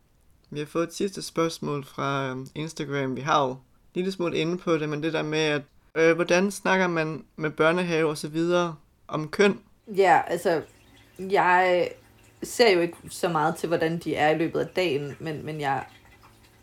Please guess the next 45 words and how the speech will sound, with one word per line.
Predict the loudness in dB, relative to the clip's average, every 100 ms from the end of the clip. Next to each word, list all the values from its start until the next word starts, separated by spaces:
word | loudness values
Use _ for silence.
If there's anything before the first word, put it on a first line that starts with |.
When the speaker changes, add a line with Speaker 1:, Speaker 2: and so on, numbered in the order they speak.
| -20 -20 0
Speaker 2:
føler, | 2 4 2
at | 0 -6 -8
de |
stiller | -20 -8 -4 2 4 4 2 0
aktiviteter | -4 -4 -6 -6 0 2 4 2
til | -4
rådighed | -4 0 2 2 2 0 -2 -10
på |
lige | -6 -4 -4
vilkår. | -4 -6 -4 -4 -4
Altså, | -6 -6
jeg | -8 -10 -10
føler | -4 0 0
ikke, | 0
at | -2
det | -4
er |
sådan | -2
noget, | -4 -4 -10 -20 _
"Kom, | -2 0 2
dreng, | 2 2 2
nu |
skal | -2 2
vi |
ud | 4
og |
spille | 4 0
fodbold." | 0 2 4 4 2 -2
Altså, | -6 -4 -4 -6 -12
eller | -6 0 2 0 -4 -20 -20 -20 -20 -18 -4
at, | -2 0
at | -2 -2
man | -4 0
opfordrer | 0 0 0 2 2 2 2 0
nogle | -4 -2 -4 0
børn | 2 0 -4
til | -4
at | 0
lave | 2 2 0 -2
nogle | -8 -6 -4 -4
slags | -4 -4
aktiviteter, | -6 -8 -12 -14 -6 -6 -4
og | -4 -4
andre | -4 -4 -2
børn | -2 -4